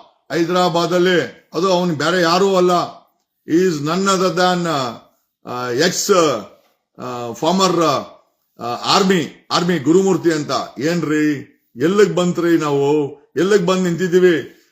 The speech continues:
ಮನುಷ್ಯನನ್ನ ಮನುಷ್ಯ ಕತ್ತರಿಸಿ ತುಂಡು ತುಂಡಾಗಿ ಬಿರಿಯಾನಿ ತರ ಮಾಂಸ ಮಾಡಿ ತನ್ನ ಸ್ವಂತ ಹೆಂಡತಿಯ ಬಾಡಿಯ ಮಾಂಸವನ್ನ ತುಂಡು ತುಂಡಾಗಿ ಬಿರಿಯಾನಿ ತರ ಕತ್ತರಿಸ್ತಾನ ಅವನು.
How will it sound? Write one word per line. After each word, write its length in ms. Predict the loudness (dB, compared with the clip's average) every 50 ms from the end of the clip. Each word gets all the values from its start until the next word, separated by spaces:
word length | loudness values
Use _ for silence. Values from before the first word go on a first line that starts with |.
| _ _ _ -6 -4
ಮನುಷ್ಯನನ್ನ 840 | -2 0 0 0 -2 -2 -2 -2 0 0 0 0 0 0 0 0 0
ಮನುಷ್ಯ 460 | 0 0 -2 -2 -2 -2 0 0 0 0 0 0
ಕತ್ತರಿಸಿ 1040 | -2 -2 -2 -2 0 2 4 4 4 4 2 0 -2 -2 -2 -2 -4 -6 -12 _ _ _ _ _ _ _ _ 0
ತುಂಡು 380 | 0 0 2 2 2 0 2
ತುಂಡಾಗಿ 500 | 2 0 0 2 2 4 4 4 2 2
ಬಿರಿಯಾನಿ 500 | 2 2 2 2 2 2 2 2 0 -2
ತರ 220 | -2 0 0 0 0
ಮಾಂಸ 360 | -2 -2 -2 -2 -2 0 0
ಮಾಡಿ 300 | 0 0 0 0 0 0
ತನ್ನ 220 | -2 -2 -4 -2
ಸ್ವಂತ 360 | -2 -2 -2 -2 -2 0 2
ಹೆಂಡತಿಯ 720 | 4 4 4 4 4 2 2 2 0 0 -2 -2 0 2 2 4 2 0 0 -4 -10 -18 _ _ _ -8 -2
ಬಾಡಿಯ 380 | 0 2 4 6 6 4 4
ಮಾಂಸವನ್ನ 680 | 4 0 -2 -2 -2 -2 -2 -2 -2 -2 -2 -2 -2 -4
ತುಂಡು 380 | -4 -4 -4 -4 -2 -2 -4 -2
ತುಂಡಾಗಿ 420 | -2 -2 0 2 2 4 2 2
ಬಿರಿಯಾನಿ 400 | 2 2 2 2 2 2 2 0
ತರ 200 | 0 0 -2 -2
ಕತ್ತರಿಸ್ತಾನ 540 | -2 -2 -4 -4 -4 -6 -4 -4 -4 -2 -2
ಅವನು. 420 | -2 -2 -4 -6 -6 -8 -10 -18